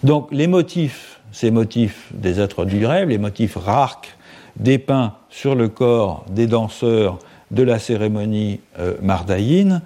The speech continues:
figurent aussi le paysage tel qu'il a été créé par, euh, l'être du rêve à l'origine du clan.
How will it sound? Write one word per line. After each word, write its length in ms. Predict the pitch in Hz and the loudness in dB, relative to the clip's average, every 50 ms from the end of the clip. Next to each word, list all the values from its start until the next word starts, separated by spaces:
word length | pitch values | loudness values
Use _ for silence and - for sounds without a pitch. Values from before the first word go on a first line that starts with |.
| - - - - - _ - | -10 -20 -20 -20 -20 _ -18
figurent 600 | - - - 175 165 165 196 214 226 220 214 - - | -6 0 2 2 4 4 4 4 2 0 -2 -2 -2
aussi 560 | 196 185 170 - - - 165 175 190 208 214 - - _ _ _ _ _ _ _ _ _ - | 0 0 0 -2 -4 -2 0 0 0 0 -2 -6 -12 _ _ _ _ _ _ _ _ _ 0
le 120 | 117 127 | 0 0
paysage 840 | 123 - 196 185 156 131 123 127 120 120 143 175 202 208 170 135 113 107 107 107 - _ _ _ _ _ _ _ _ _ | 2 2 2 2 2 2 2 2 2 2 0 -2 -4 -4 -6 -6 -6 -8 -8 -10 -12 _ _ _ _ _ _ _ _ _
tel 220 | - - 185 196 180 | 0 2 2 2 0
qu'il 200 | - 156 147 139 | -2 0 2 2
a 60 | 131 | 2
été 260 | 131 123 - 139 123 | 2 2 0 -2 -2
créé 640 | 113 - - - 156 156 156 170 196 220 233 233 - _ _ _ _ _ _ _ _ - | -2 -4 0 2 2 4 4 2 0 0 -2 -6 -12 _ _ _ _ _ _ _ _ 0
par, 460 | - 151 151 165 185 190 185 - - - _ _ - | 0 2 2 2 0 -2 -4 -8 -18 -20 _ _ -4
euh, 320 | 127 123 120 113 110 107 107 | 0 2 2 4 2 0 0
l'être 360 | 107 110 143 156 147 - 123 | 0 0 0 0 0 -2 -6
du 120 | 113 104 101 | -4 -4 -4
rêve 460 | 98 117 151 185 214 226 214 202 196 196 - - _ _ _ - | -2 -2 0 0 0 0 -2 -4 -6 -6 -10 -20 _ _ _ -2
à 120 | 123 127 | 0 2
l'origine 640 | 131 135 123 127 131 120 127 156 175 185 190 196 190 - _ _ _ _ - | 2 2 2 0 -2 0 0 0 2 2 2 0 -2 -6 _ _ _ _ -4
du 160 | 110 107 110 | -2 -2 -2
clan. 300 | - - 117 107 85 - | 0 0 0 0 0 -2